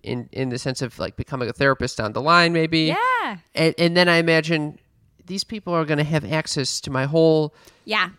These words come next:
Speaker 1: past five years of me p-,
Speaker 2: Mm-hmm.
Speaker 1: complaining about my premature ejaculation to
Speaker 2: Yeah.
Speaker 1: my mother.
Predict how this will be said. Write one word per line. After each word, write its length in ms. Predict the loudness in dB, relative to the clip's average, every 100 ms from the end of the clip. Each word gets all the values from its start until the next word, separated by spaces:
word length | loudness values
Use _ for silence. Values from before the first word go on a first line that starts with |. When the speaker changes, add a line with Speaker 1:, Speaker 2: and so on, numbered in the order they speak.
| _
Speaker 1:
past 400 | 2 4 2 0
five 360 | 2 4 4 2
years 760 | 0 2 2 0 -4 -10 -12 -14 _ _ -6
of 200 | -6 -6
me 160 | -4 -4
p-, 60 | -6 _ -4
Speaker 2:
Mm-hmm. 300 | -4 -2 -4
Speaker 1:
complaining 500 | -2 -2 0 -2 -2
about 280 | 0 0 0
my 160 | -4
premature 480 | -4 -4 -4 -2 -4
ejaculation 720 | -2 -4 -6 -8 -8 -8 -10
to 80 | -16 -12
Speaker 2:
Yeah. 120 | -6
Speaker 1:
my 80 | -6
mother. 420 | -2 -4 -4 -10